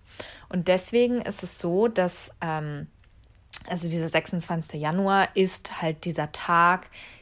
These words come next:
der Invasion eigentlich der Briten, ähm, auf Australien.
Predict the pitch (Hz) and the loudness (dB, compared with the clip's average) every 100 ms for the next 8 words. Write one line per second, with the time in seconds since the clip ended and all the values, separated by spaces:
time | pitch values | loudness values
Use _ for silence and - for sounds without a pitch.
0 | - - 151 151 151 151 _ - - - | -18 -6 -4 -2 -4 -6 _ -20 -20 -20
1 | - _ 185 175 165 156 151 175 202 240 | -20 _ -4 -2 0 -2 -2 -2 0 2
2 | - 196 208 196 - 170 170 185 202 - | 2 0 -2 -4 -4 -4 -2 -2 -4 -2
3 | 208 214 220 226 - _ _ _ - 175 | -2 0 -2 -6 -12 _ _ _ -10 -6
4 | 160 156 - 165 - 156 - - 185 202 | -6 -6 -2 -2 -2 -10 -8 -2 2 2
5 | 214 214 214 226 | 2 0 -2 -4